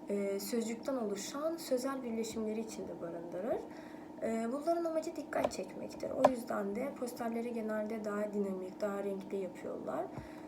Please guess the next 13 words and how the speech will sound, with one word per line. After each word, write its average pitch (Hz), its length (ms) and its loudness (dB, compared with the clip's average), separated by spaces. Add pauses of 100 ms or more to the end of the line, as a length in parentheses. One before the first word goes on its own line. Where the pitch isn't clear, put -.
(200)
E, 208 600 4
güdülenmeyi 269 560 4
sağlar 185 520 -2
posterler. 104 640 -4 (1700)
Kavram 302 340 8
haritaları. 226 720 2 (200)
Kavram 330 340 6
haritaları 294 640 0
kavramlar 247 420 0
arasındaki 226 460 -4
ilişkileri 220 440 -2
anlatan 247 480 0
gösterimlerdir. 185 840 -4